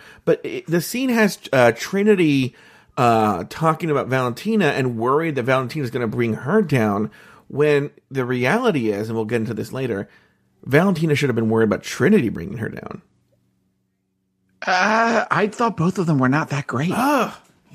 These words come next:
Speaker 1: disagree. And I rewatched it. I rewatched it today. Uh,
Speaker 2: Valentina had better moments,
Speaker 1: Mm-hmm.
Speaker 2: but it wasn't like she blew it out of the park.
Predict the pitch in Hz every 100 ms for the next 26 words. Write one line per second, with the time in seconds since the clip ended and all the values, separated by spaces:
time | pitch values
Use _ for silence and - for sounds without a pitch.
0 | 135 226 240 151 143 220 143 - _ -
1 | 160 214 214 226 170 185 180 170 143 147
2 | 180 165 214 160 160 190 - 135 117 -
3 | _ - 143 156 - - _ _ _ _
4 | - 135 123 120 110 190 240 247 254 247
5 | 202 202 185 - 139 131 123 156 151 135
6 | 123 120 143 196 202 - - _ 131 123
7 | 127 151 160 151 185 220 170 165 - 160
8 | 139 123 135 147 151 143 - 120 117 104
9 | - - 92 65 -